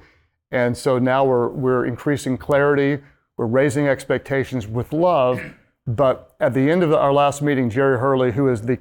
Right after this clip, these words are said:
he is the resident teddy bear, he's the guy everybody loves, at the end of it, it was so strong, the mission, he, he said, he came up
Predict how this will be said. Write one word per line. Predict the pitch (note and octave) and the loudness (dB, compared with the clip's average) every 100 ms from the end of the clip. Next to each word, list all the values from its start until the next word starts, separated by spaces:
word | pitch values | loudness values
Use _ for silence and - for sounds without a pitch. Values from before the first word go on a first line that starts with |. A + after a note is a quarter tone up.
| _ | _
he | - D3 | -6 -2
is | C#3 A2 | -2 0
the | B2+ A#2+ A#2+ | 0 0 -2
resident | B2 C#3 C3 B2+ - | 0 0 2 -2 -6
teddy | - C#3 C#3 | -2 0 0
bear, | B2+ A#2+ A2+ A2+ A2 - | 0 0 0 -2 -4 -6
he's | A#2+ | -4
the | B2+ | -2
guy | |
everybody | B2 B2 B2+ | 0 0 0
loves, | A#2 A#2 A2+ - _ _ - | 0 -2 -4 -8 _ _ -8
at | B2 | -2
the | C3+ | 0
end | C#3+ D3 | 2 2
of | B2+ | 2
it, | A#2+ | 0
it | |
was | A#2 A#2 | -2 -6
so | - C#3+ D3+ | -4 0 0
strong, | D3 - C#3 B2+ | 0 -2 0 0
the | B2 | 0
mission, | C3+ B2+ | -2 -2
he, | - D#3+ | -4 -6
he | B2 D#3 | -2 -4
said, | E3 - C3 A#2+ | -4 -2 0 0
he | A#2+ | -2
came | - | -2
up | C#3+ | -2